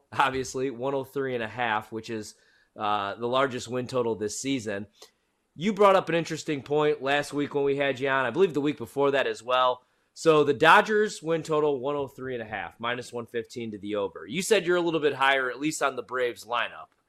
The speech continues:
Shohei's not gonna be able to pitch this season. Uh, one oh one and a half is their win total, minus one ten both ways. Are you telling me you'd rather go over on the Braves than over on the Dodgers if you had to make a choice between the two teams?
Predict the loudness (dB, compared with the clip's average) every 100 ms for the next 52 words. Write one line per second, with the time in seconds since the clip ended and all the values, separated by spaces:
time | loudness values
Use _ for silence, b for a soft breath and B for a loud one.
0 | _ -6 0 2 2 0 0 -2 -2 -4
1 | -4 -6 -4 -6 -4 -6 -6 -6 -8 -6
2 | -8 -10 _ _ _ _ 2 4 4 4
3 | 6 6 6 4 2 2 0 0 -6 -2
4 | 0 0 0 -6 -4 -4 -2 -4 -8 _
5 | _ -4 -2 -2 -6 -8 -8 -6 -8 -6
6 | -8 -6 -8 -8 -8 -12 -20 _ _ _
7 | -2 0 6 6 4 -2 0 0 2 2
8 | 0 0 0 0 2 0 0 -4 -2 -2
9 | -2 -4 -4 -4 -2 -4 -4 0 0 0
10 | -4 -8 -10 -8 -8 -8 -12 -10 -6 -6
11 | -6 -20 -20 -20 -16 -16 -12 -12 -14 -18